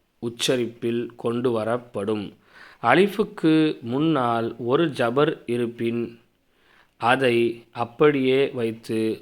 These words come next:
வக்ஃப் செய்ய வேண்டும். தோய்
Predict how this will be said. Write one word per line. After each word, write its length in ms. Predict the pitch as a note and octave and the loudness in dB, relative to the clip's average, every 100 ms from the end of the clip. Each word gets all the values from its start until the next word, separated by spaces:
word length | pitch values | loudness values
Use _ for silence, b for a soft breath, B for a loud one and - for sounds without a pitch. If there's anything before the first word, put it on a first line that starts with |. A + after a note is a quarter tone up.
| A2 | -6
வக்ஃப் 260 | A2 - | -6 -4
செய்ய 540 | C3+ - G#2+ G2+ A#2 C3+ | -6 -4 -6 -4 -4 -2
வேண்டும். 540 | A#2+ G#2 G2+ G#2+ F#2+ - b b b b b - | -4 -4 -4 -8 -8 -16 b b b b b 2
தோய் 580 | E3 G#3 G#3+ A3 - | 6 6 6 0 -8